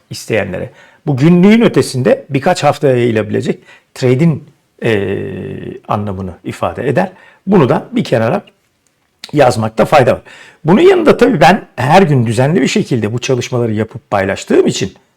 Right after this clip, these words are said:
değerli arkadaşlar aslında burada çok fazlasıyla da, e, yani çok fazla hisse yok ama,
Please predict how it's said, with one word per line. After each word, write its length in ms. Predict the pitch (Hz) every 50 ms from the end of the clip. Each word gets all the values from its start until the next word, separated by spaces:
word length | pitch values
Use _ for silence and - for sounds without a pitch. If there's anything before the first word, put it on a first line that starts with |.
| _ _ _ -
değerli 240 | 98 101 110 143 147
arkadaşlar 500 | 131 104 - 113 104 95 - - 196 - _ -
aslında 380 | 139 127 - - 131 123 139
burada 320 | 170 156 117 117 - - _ _ _ _ _ _ _ -
çok 220 | - 156 151 -
fazlasıyla 600 | - 151 151 135 143 165 - - 175 143 127 107
da, 160 | - - - _ _ _ _ _ _ _ _ - -
e, 80 | 135 131 123 120 120 120 120 117 120 117 110 113 - - _ _ _ -
yani 180 | 104 113 -
çok 260 | - - 262 - -
fazla 380 | - - - 175 190 170 180 220
hisse 280 | 196 - - - 220 220
yok 220 | - 202 - 233
ama, 280 | 233 226 117 104 -